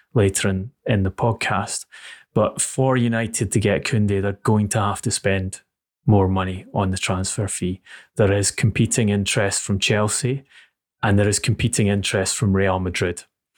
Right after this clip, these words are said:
Uh, Real Madrid, for obvious reasons, they've allowed Sergio Ramos to leave, and they have that issue with Rafael Varane. Um,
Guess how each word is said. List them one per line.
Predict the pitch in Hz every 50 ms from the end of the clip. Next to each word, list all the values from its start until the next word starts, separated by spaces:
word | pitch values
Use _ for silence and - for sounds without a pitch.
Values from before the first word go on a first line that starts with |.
| _ - - - _ _ -
Uh, | - 104 95 95 95 95 -
Real | 117 110 101 98
Madrid, | 95 98 95 - 110 104
for | - - 110 90
obvious | - 104 101 - - 104 98 95 - -
reasons, | - 107 107 107 120 113 104 -
they've | 101 98 95 - - -
allowed | 104 101 98 98 101 101
Sergio | - - - 107 98 95 92 - 101 92
Ramos | 92 92 95 92 92 95 - -
to | - -
leave, | 92 92 98 107 131 147 156 - - - _ -
and | - 101 95 95 92
they | 95 104 101
have | 104 101 95
that | - 101 95 -
issue | 95 95 - - - 98 92
with | 92 95 -
Rafael | - 98 95 - - 98 92 92
Varane. | 87 - 92 95 92 90 87 92 - _ _ _ - - - - - - - - _ -
Um, | 92 90 90 90 90 92 92 95 -